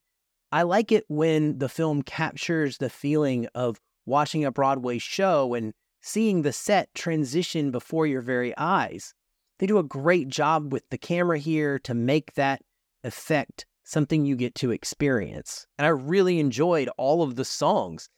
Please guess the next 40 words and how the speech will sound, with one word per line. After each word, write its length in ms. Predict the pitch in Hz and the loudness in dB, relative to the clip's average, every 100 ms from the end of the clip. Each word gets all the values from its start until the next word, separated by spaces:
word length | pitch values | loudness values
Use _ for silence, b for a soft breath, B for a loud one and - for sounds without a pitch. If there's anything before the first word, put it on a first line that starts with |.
| _ _ 110 | _ _ -2
By 420 | 127 143 143 135 | 0 2 0 -2
the 260 | 117 151 151 | -2 -4 0
end 200 | 175 175 | 2 2
of 100 | 143 | 0
each 280 | 185 - | -4 0
of 160 | 214 131 | 0 0
them, 200 | 110 101 | -4 -4
I 120 | 107 | -6
found 240 | - 139 135 | -2 -2 0
myself 500 | 127 - 135 135 - _ _ _ | -2 -2 -2 -2 -6 _ _ _
humming 280 | - 147 165 | -2 0 2
along 580 | 156 151 196 190 143 117 | 2 2 4 2 2 -2
and 220 | 107 104 - _ _ | -4 -6 -10 _ _
wanting 420 | 107 147 185 170 147 | -2 0 2 0 -2
to 100 | 143 | 0
be 100 | 151 | 0
able 140 | 156 | 0
to 80 | 151 | -4
participate 680 | 160 - 190 - - 147 131 | -4 -4 -4 -4 -2 -2 0
in 120 | 127 | -6
seeing 420 | - 175 185 147 | -2 0 2 0
them. 240 | 117 92 - _ _ - | -2 -6 -16 _ _ -2
First 220 | 165 - | -2 0
thing 160 | 185 | -2
I 100 | 165 | 0
did 240 | 147 165 165 | 0 0 0
when 140 | 160 | 0
I 80 | 156 | 0
got 200 | 151 156 | 0 0
in 80 | 160 | 0
my 140 | 147 | -2
car 400 | 135 - 165 160 | -4 -2 2 2
on 100 | 143 | 2
the 80 | 135 | -2
drive 380 | 117 135 147 127 | 0 0 2 0
home 240 | 139 151 | -2 0
after 260 | 151 156 143 | -2 -2 -4
the 120 | 135 | -2
movie 480 | 175 202 139 143 147 _ _ | 2 2 0 -4 -6 _ _
was 300 | 139 202 - | 0 0 -2